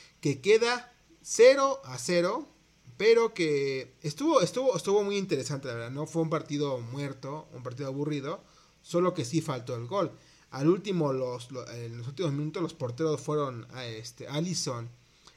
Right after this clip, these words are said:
y por su parte De Gea fueron los héroes. Tuvo una Pogba que le revienta las manos a Alisson, pero la, la, la aguanta muy bien, la,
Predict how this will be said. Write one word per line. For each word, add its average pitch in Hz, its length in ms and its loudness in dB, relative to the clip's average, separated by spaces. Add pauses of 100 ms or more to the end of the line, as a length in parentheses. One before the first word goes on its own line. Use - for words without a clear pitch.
y 127 120 -12
por 120 180 -8
su 120 160 -10
parte 131 600 -4
De 123 120 -12
Gea 143 340 -6
fueron 165 340 0
los 123 180 -8
héroes. 147 460 -6 (240)
Tuvo 208 180 4
una 131 300 2
Pogba 139 600 -2 (200)
que 151 100 -4
le 160 140 6
revienta 202 540 -2
las 147 200 -2
manos 170 480 -4
a 120 200 -8
Alisson, 160 440 -4 (340)
pero 139 160 -2
la, 147 180 2
la, 143 280 -4
la 120 480 -10
aguanta 156 460 -4
muy 233 180 -2
bien, 196 500 -4
la, 151 160 -2